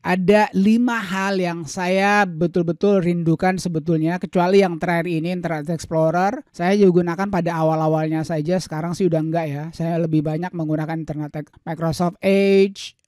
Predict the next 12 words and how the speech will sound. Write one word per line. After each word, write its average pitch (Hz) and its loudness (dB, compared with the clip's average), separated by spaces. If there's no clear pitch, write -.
Chrome, 190 0
Firefox, 180 -2
oke, 160 -4
juga 156 0
terkadang 180 -4
Opera. 165 -4
Jadi 214 4
saya 240 0
kira 226 4
itu 220 0
aja 214 2
ya, 185 0